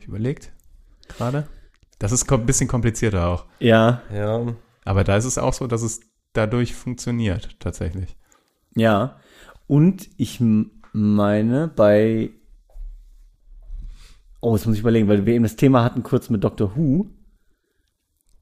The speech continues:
Speaker 3: Da bist du der Experte.
Speaker 1: Aber Doctor Who kann doch sowieso durch die Zeit reisen, oder?
Speaker 2: Ja,
Speaker 1: Mit seiner,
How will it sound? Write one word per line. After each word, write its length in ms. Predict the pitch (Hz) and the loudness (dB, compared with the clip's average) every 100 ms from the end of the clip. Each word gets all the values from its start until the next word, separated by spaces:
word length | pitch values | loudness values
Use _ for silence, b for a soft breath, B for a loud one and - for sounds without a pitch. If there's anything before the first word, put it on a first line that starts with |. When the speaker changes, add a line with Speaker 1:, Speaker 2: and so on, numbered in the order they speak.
| _ | _
Speaker 3:
Da 80 | 117 | -6
bist 180 | 113 104 | -6 -2
du 40 | |
der 100 | 98 | -2
Experte. 460 | 87 - 92 95 98 | -2 -4 -6 -6 -4
Speaker 1:
Aber 140 | - | 0
Doctor 320 | 113 113 104 | 2 2 2
Who 120 | 95 107 | 2 2
kann 180 | 117 | 2
doch 100 | 104 | 2
sowieso 260 | 95 117 85 | 2 0 -2
durch 140 | 82 | -6
die 80 | - | -8
Zeit 180 | - 82 | -10 -10
reisen, 280 | 85 85 87 | -8 -8 -6
oder? 160 | 92 123 - | -6 -8 0
Speaker 2:
Ja, 80 | |
Speaker 1:
Mit 60 | |
seiner, 40 | 120 | 4